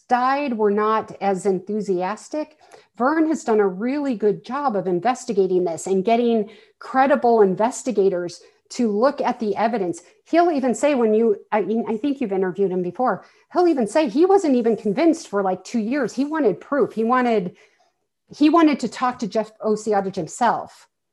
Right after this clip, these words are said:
He didn't want to just take Carl's word for it. He wanted to talk to me himself. He, you know, and all of these things. And he wanted to know, am I a crackpot or not?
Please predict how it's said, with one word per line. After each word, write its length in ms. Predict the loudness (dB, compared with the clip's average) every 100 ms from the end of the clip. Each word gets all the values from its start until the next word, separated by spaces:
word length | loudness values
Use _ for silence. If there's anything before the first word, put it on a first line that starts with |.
| _ -2
He 140 | 2
didn't 240 | 2 2
want 180 | 4 6
to 80 | 4
just 360 | 2 -4 -8 -8
take 540 | 0 2 2 -2 -20 _ _
Carl's 360 | -2 0 0 0
word 300 | 0 0 -2
for 220 | -12 -12
it. 140 | -14 -20 -20 _ _
He 200 | -2 0
wanted 360 | 0 0 -2
to 260 | -2 -2 -2
talk 320 | -2 -4 -4
to 100 | -2
me 340 | 0 2 0 0
himself. 500 | -2 -2 -4 -4 -8 _ _ _ _
He, 300 | -2 -2 -2
you 120 | 0
know, 200 | 2 2
and 120 | 2 2
all 180 | 2 2
of 80 | 0
these 180 | -4
things. 180 | -2 2
And 120 | 2
he 100 | 0
wanted 320 | -2 0 0 0
to 80 |
know, 480 | 0 2 2 2 2
am 100 | 0
I 140 | 0 -2
a 80 |
crackpot 600 | -4 -2 -4 -4 -4 -4
or 140 | -4 -10
not? 240 | -12 -16